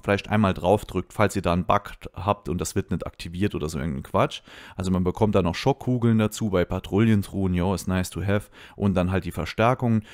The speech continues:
Und hier, das ist auch noch sehr, sehr wichtig, zusätzliche Verstärkungsoptionen. Normalerweise habt ihr pro Eskalation nach so einem Run drei Fähigkeiten,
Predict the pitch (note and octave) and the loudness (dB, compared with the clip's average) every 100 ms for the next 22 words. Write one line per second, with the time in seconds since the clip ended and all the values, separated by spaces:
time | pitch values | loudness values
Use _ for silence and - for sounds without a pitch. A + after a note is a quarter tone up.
0 | - G#2 G2+ C#3 D#3 D#3 - - - D3+ | -4 -2 -2 0 2 2 -2 -8 -6 0
1 | C#3 B2 B2+ A#2+ A#2+ A#2 A2 - A2 - | 0 2 0 0 0 0 -4 -6 -6 -8
2 | - E3 F3+ C3+ C#3 C3 A#2+ B2 A2 G2+ | -8 -4 -2 -2 -4 -6 -4 -4 -2 0
3 | A2+ A2+ - C2 - B1+ G#2+ A2 F#2+ A#2 | 0 0 -4 -8 -8 -4 -2 0 2 2
4 | D3+ B2+ A#2+ G#2 A2+ - B2+ A2 - B2+ | 0 0 -2 -2 -2 -2 -4 -4 -2 -2
5 | - A#2+ - G2+ F2 - B2+ C#3+ A#2 G2+ | 0 -2 -4 -2 -2 -2 -2 0 2 0
6 | - A2+ - G2 F#2+ F#2+ A2+ B2 - - | 0 -6 -4 -2 0 0 0 0 -6 -20
7 | - - F#2+ G#2 C3+ B2+ A#2 A#2 A2 - | -20 -12 -2 2 2 0 0 0 0 -4
8 | E2 F2 | -4 -4